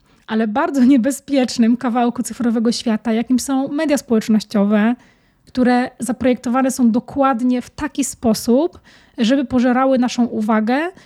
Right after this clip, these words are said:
żebyśmy jak najdłużej w tych social mediach, w mediach społecznościowych klikali, scrollowali, odświeżali. I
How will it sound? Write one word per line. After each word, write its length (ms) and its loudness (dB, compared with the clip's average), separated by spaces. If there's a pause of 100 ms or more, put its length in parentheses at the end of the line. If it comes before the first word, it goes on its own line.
(100)
żebyśmy 400 2
jak 280 0
najdłużej 500 2
w 40 -18
tych 160 -14
social 520 -4
mediach, 680 0 (140)
w 80 -16
mediach 240 2
społecznościowych 640 -2
klikali, 600 -2
scrollowali, 800 -2
odświeżali. 920 -2 (680)
I 400 0